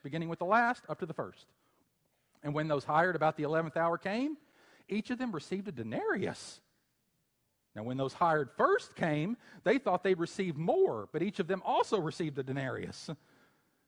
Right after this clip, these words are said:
And on receiving it, they grumbled at the master of the house, saying, 'Hey, can we have a word with you?'" That's my in-, explanatory insert. "These last worked only one hour, and you've made them equal to us who have borne the burden of the day in the scorching heat." But he replied to one of them,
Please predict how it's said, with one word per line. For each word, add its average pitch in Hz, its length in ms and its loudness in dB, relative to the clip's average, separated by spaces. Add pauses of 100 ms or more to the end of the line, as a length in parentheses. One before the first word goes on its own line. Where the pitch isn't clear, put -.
(140)
And 120 80 -2
on 139 120 -2
receiving 151 400 -4
it, 104 80 -8
they 131 100 -6
grumbled 127 440 -8
at 98 60 -12
the 104 80 -10
master 98 400 -12
of 95 60 -10
the 92 80 -10
house, 92 240 -8
saying, 113 400 -10 (880)
'Hey, 107 340 -4
can 185 140 -12
we 233 60 -8
have 196 100 -10
a - 20 -12
word 151 160 -12
with 139 140 -18
you?'" 151 240 -14
That's 98 160 -14
my 92 140 -18
in-, 92 180 -20
explanatory 92 680 -20 (220)
insert. 92 300 -20 (1120)
"These 196 260 -2
last 170 320 2
worked 147 300 -6
only 127 180 -6
one 120 300 -6
hour, 92 380 -6
and 110 120 -10
you've 120 160 -8
made 123 240 -4
them 117 160 -8
equal 135 280 -8
to 117 120 -8
us 123 280 -2
who 117 100 -12
have 101 120 -10
borne 120 220 -8
the 110 80 -10
burden 117 300 -6
of 104 80 -14
the 104 60 -10
day 113 200 -2
in 98 80 -10
the 95 60 -16
scorching 107 400 -14
heat." 110 260 -8 (480)
But 117 120 -16
he 120 40 -10
replied 117 360 -4
to 107 60 -10
one 120 200 -8
of 104 80 -12
them, 95 340 -12